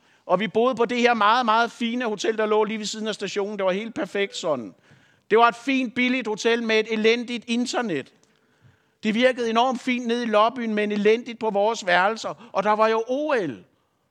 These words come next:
Så jeg lå jo op på værelset og streamede løs fra min telefon til min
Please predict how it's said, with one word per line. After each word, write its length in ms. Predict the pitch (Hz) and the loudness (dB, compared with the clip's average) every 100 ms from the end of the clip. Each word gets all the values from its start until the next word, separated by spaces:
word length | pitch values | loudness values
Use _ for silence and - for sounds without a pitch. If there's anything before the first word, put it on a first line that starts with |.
| _ _ _ _ _ _ | _ _ _ _ _ _
Så 140 | - 220 | 2 4
jeg 100 | 240 | 6
lå 200 | 262 269 | 4 4
jo 100 | 254 | 4
op 200 | 240 247 | 4 2
på 120 | 262 | 4
værelset 540 | 233 233 254 233 262 | 4 4 2 -2 -2
og 100 | 233 | -2
streamede 500 | - 220 262 262 262 | -4 0 0 2 2
løs 280 | 233 247 240 | 0 -2 -2
fra 120 | 240 | -2
min 160 | 233 226 | -2 -2
telefon 500 | - 220 196 240 247 | -4 -2 0 0 -2
til 160 | 247 | -4
min 120 | 240 | 0